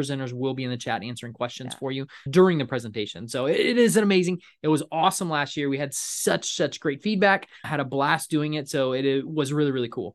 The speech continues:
Speaker 2: Yeah. So, and this year we are covering a lot of new topics that we didn't co-, cover last year. So it's fun. And we have some new,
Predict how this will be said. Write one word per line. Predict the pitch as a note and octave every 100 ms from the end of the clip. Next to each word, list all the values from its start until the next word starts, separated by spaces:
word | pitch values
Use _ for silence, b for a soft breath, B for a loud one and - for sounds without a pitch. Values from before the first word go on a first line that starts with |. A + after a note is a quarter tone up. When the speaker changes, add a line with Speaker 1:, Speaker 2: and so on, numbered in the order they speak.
| -
Speaker 2:
Yeah. | D#3+ F#3
So, | G#3+ G#3
and | G3 G#3
this | A#3 B3
year | A#3 A#3 G#3
we | G#3+ A3
are | G#3+
covering | G#3+ G#3 A3 A3+ A#3
a | - G3+
lot | G3 A3+ B3
of | B3+
new | A3+ C4+
topics | - E3+ F3 -
that | -
we | F#3
didn't | F#3 F3+
co-, | F#3+ -
cover | - F#3 F3+
last | F3 F#3+ -
year. | F#3
So | A3+ G3 F3+ F#3 B B
it's | G3+
fun. | - E3+ F#3 C4+ -
And | G#3 F#3
we | G3+
have | G3+
some | G3+ C#4
new, | C4+ A3+